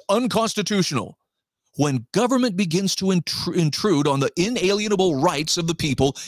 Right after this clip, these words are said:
it forfeits any form of legitimacy. It is not just our right, but our duty to stand up to tyranny. We will never, ever stop fighting for our trans and non-binary youth." Okay, who wants to tell him?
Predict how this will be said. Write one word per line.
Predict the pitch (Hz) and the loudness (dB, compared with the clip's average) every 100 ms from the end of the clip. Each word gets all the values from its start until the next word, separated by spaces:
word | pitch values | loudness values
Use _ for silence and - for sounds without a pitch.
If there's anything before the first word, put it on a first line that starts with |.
| - | -4
it | 143 127 | -2 -2
forfeits | - - 254 269 247 - - | -4 0 2 2 0 -4 -4
any | 208 214 226 | -2 0 0
form | - 202 196 | 4 4 4
of | 190 | 2
legitimacy. | 185 170 180 160 131 110 - _ _ - - | 0 0 2 2 0 -2 -6 _ _ -20 -4
It | 127 | 0
is | 117 127 | 0 0
not | 131 | -2
just | 131 127 | 0 0
our | 135 120 | 2 2
right, | 127 190 | 2 0
but | 175 202 | 2 2
our | 185 | 2
duty | 117 240 269 135 - | 0 0 2 0 -2
to | 131 | -4
stand | - - 175 180 | -4 -2 0 -2
up | 190 | -2
to | 190 | -6
tyranny. | 214 196 113 73 _ - - | 0 0 0 -6 _ -16 -2
We | 139 | 4
will | 147 143 | 4 4
never, | 135 180 214 214 | 2 2 2 0
ever | - 175 185 | 0 2 2
stop | - - 143 147 | 0 -2 -2 -2
fighting | - - 151 160 151 | -4 -2 0 0 2
for | 143 | 2
our | 143 | 2
trans | 135 - 127 135 131 | 0 -2 -2 -2 -2
and | 135 | 0
non-binary | 117 131 123 127 127 123 127 | 0 0 0 0 2 2 2
youth." | 120 110 - - _ _ _ _ _ _ _ _ _ _ _ _ _ - | 2 0 -4 -16 _ _ _ _ _ _ _ _ _ _ _ _ _ -6
Okay, | 90 | 0
who | 147 | 2
wants | 160 147 | 0 -2
to | 120 | -4
tell | 139 123 | -2 -2
him? | 82 | -4